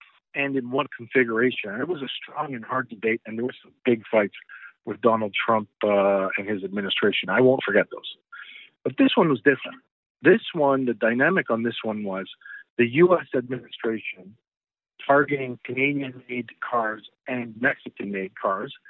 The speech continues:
and suggesting they are not welcome for, uh, U S federal treasury sourced credits.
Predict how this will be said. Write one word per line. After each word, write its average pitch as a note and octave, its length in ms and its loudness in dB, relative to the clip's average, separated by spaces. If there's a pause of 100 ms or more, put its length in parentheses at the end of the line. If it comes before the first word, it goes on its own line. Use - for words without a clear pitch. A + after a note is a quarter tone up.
(480)
and C3+ 340 2
suggesting C3 720 0
they C#3+ 140 6
are C#3+ 120 4
not C3 280 2
welcome B2 540 -4 (340)
for, B2 420 6 (420)
uh, A#2 240 -4
U B2 240 0
S B2+ 60 0 (180)
federal B2+ 360 0 (120)
treasury A#2+ 760 -6 (340)
sourced A#2+ 180 2 (560)
credits. E3+ 460 0